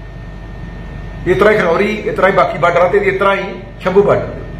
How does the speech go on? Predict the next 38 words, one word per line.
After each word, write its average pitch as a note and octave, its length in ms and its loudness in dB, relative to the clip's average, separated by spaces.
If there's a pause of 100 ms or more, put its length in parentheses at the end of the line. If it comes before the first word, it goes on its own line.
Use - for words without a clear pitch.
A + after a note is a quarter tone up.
(800)
ਉਹ D#4 100 2
ਸਰਕਾਰ G3+ 520 4
ਵੱਲੋਂ G#3+ 240 4
ਆ, A#3+ 40 6
ਹਰਿਆਣਾ G#3 280 2
ਸਰਕਾਰ G3+ 380 4
ਵੱਲੋਂ E3+ 240 0
ਆ G3 40 0
ਤੇ A3 100 0
ਕੇਂਦਰ G#3+ 320 2
ਸਰਕਾਰ G#3+ 300 2
ਦੀ G3 80 -6
ਸ਼ਹਿ D#3+ 200 -4
ਉੱਤੇ C#3 220 -6
ਆ। - 240 -12 (1300)
ਅਸੀਂ B3+ 140 4
ਅੱਜ G3+ 200 2
ਵੀ C#4 140 -4
ਕਹਿ A3+ 180 6
ਰਹੇ A3+ 140 2
ਆ G#3 120 0
ਵੀ C4+ 140 -6
ਉਹ B3+ 300 -2
ਸੜਕ F3+ 300 0
ਜਿਹੜੀ A3 280 2
ਆ, E3 100 6 (840)
ਉਹ A3 280 10
ਹਰਿਆਣਾ G3 320 4
ਸਰਕਾਰ A#3 340 2
ਖੋਲ A#3 280 4
ਦੇਵੇ। D#3+ 260 -2 (1300)
ਤਾਂ G#3+ 80 2
ਅਸੀਂ B3+ 100 0
ਤਾਂ C4+ 100 -2
ਦਿੱਲੀ A3+ 240 -2
ਜਾਣਾ A#3 220 4
ਚਾਹੁੰਦੇ A#3 280 0
ਆ, A3+ 80 -2